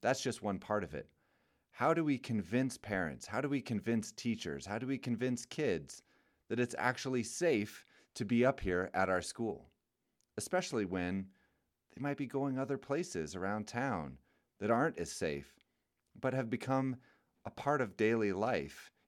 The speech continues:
in a way that makes it somehow acceptable, that makes school,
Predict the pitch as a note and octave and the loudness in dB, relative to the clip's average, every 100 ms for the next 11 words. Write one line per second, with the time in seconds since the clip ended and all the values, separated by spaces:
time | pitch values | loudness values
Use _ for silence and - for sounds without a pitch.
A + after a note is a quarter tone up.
0 | - A2+ A2 G#2 A#2+ A2 G2 G2 - _ | -4 0 2 4 4 4 2 0 -8 _
1 | _ A2+ A#2 C3 - - A#2+ A2+ A2 A2 | _ -4 0 -2 -2 -4 0 0 4 4
2 | G2 - A2 - D#2 C#2+ G#1 - _ _ | 2 2 2 2 -4 -6 -10 -16 _ _
3 | _ _ _ A2 C#3+ C3+ - - C#3 B2 | _ _ _ 0 0 0 -6 -4 0 2
4 | F2+ E2+ | 2 0